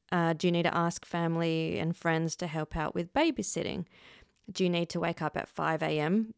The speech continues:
to work on your side hustle? Do you need an accountability partner to actually really commit to doing what you need to be doing? And how are you actually gonna save money for the more expensive goals?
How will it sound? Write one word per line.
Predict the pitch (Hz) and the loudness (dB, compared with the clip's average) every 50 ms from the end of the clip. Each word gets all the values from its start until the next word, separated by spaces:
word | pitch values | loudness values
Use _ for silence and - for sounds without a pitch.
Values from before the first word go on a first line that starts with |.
| - | -8
to | - 175 | -4 -2
work | 165 160 151 175 - | 0 0 -2 -2 -2
on | 165 160 | -2 -2
your | 165 175 170 | 0 0 -2
side | - - - 285 - - | 0 0 0 0 0 0
hustle? | - 190 185 - - - - 180 - _ _ _ _ _ _ - - _ _ _ _ 185 | -2 -4 -4 -4 -6 -6 -8 -8 -10 _ _ _ _ _ _ -18 -18 _ _ _ _ 0
Do | - 185 | 4 4
you | 185 175 | 6 6
need | 180 175 175 170 | 6 4 4 4
an | 180 175 | 2 0
accountability | 175 180 - 185 175 180 - 180 208 240 277 302 269 208 | 0 0 0 -2 0 0 0 2 2 2 4 4 2 2
partner | - - 180 156 - - 160 - 156 | 2 2 2 2 2 0 -2 -2 -2
to | - - 165 | -2 -2 -4
actually | - - - - - 165 160 160 | -4 -4 -6 -4 -2 0 0 -2
really | 156 160 160 160 160 160 160 165 | -2 -4 -2 0 0 2 2 0
commit | 165 - - 175 165 165 - - | -2 0 0 2 2 2 -2 -4
to | - 185 | -8 -10
doing | 170 - 160 156 165 165 | -4 -2 0 0 2 0
what | 160 - - | 0 -2 -2
you | 170 | -4
need | 165 160 156 156 | -4 -4 -4 -6
to | - 175 | -6 -8
be | 180 175 | -8 -4
doing? | 165 240 311 285 - - 170 - _ _ - - - - - - - - - - - _ - - - - _ - _ _ _ - - - - _ _ _ _ _ _ _ - - _ _ _ - - - _ _ - - - - | -2 -2 -2 -2 -2 -4 -6 -8 _ _ -20 -20 -20 -20 -20 -20 -20 -20 -20 -20 -20 _ -20 -20 -20 -20 _ -20 _ _ _ -20 -20 -20 -20 _ _ _ _ _ _ _ -20 -20 _ _ _ -20 -20 -20 _ _ -20 -20 -14 -2
And | - 190 196 | 0 0 2
how | 185 202 233 254 | 4 6 6 8
are | 269 285 | 8 8
you | 285 269 | 6 6
actually | 240 240 - - 226 | 4 4 2 2 4
gonna | 240 226 220 | 4 4 4
save | 208 - - 214 208 214 190 | 4 4 2 4 4 4 4
money | 190 185 190 202 190 175 170 | 4 4 6 6 4 4 2
for | 170 - - 185 175 | 0 -2 -2 0 0
the | 180 180 | 2 4
more | 180 180 175 | 4 4 2
expensive | - - - - 196 180 - - - 190 185 | 0 -2 -4 -2 -2 -2 -2 -2 -4 -4 -4
goals? | - - 62 - - 185 - - - | -2 -2 -2 -2 -2 -6 -6 -8 -10